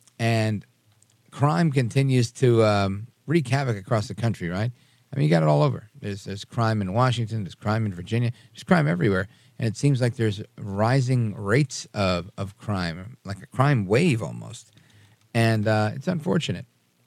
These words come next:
And, uh, and murder's right there with it. You know, there are certain cities where they're experiencing increases in their murder rate, which is, of course, very, very, very, um, lamentable, very, very, very unfortunate.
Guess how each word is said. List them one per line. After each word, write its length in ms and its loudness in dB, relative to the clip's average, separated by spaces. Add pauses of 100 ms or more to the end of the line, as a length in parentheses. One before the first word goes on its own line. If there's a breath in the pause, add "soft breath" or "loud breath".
(440)
And, 360 0
uh, 280 2
and 180 0
murder's 380 2
right 200 2
there 200 4
with 180 2
it. 100 -6 (100)
You 120 -4
know, 80 -2
there 140 -4
are 60 -6
certain 280 -2
cities 340 0
where 220 2 (460 soft breath)
they're 480 2 (520)
experiencing 1040 0
increases 920 -2
in 420 -2
their 220 0
murder 400 2
rate, 300 -4 (440 soft breath)
which 180 -2
is, 140 4
of 160 -2
course, 300 2
very, 440 -2
very, 380 0
very, 640 0
um, 380 -8
lamentable, 600 0
very, 260 -2
very, 240 -2
very 180 -4
unfortunate. 600 0